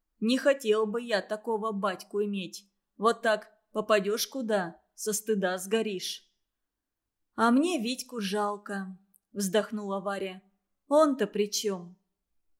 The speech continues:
Никита Кузьмич между тем заказывал еще сто граммов и принялся ругать Сергея, Марину, Федора Семеновича. «Да что он в самом деле?» —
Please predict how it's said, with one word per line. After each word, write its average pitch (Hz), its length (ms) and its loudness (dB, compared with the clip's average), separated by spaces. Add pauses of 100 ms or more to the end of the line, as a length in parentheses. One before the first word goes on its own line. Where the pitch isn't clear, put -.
(200)
Никита 254 420 2
Кузьмич 226 560 -6
между 220 300 -4
тем 294 220 -6
заказывал 254 640 -4
еще 277 500 -4
сто 220 200 -2
граммов 196 480 -4 (360)
и 320 160 0
принялся 269 680 0
ругать 240 460 -2
Сергея, 202 680 0
Марину, 202 680 -2
Федора 254 460 0
Семеновича. 202 1040 -4 (1000)
«Да 196 220 2
что 233 440 2
он 190 140 0
в 185 60 -6
самом 220 480 -4
деле?» — 196 480 2